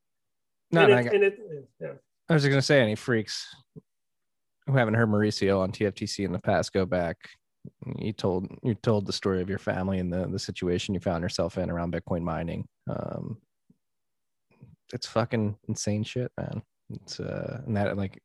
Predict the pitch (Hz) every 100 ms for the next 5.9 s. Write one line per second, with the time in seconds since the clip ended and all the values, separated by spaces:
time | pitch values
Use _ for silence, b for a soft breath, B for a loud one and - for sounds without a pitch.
0 | - - 107 98 95 - 104 107 90 87
1 | 104 92 98 - - 104 85 85 90 92
2 | 85 - - 92 98 - b b b b
3 | b b b _ 92 - 90 80 - -
4 | 92 85 80 82 78 87 73 - - _
5 | - 90 - - - _ - 135 151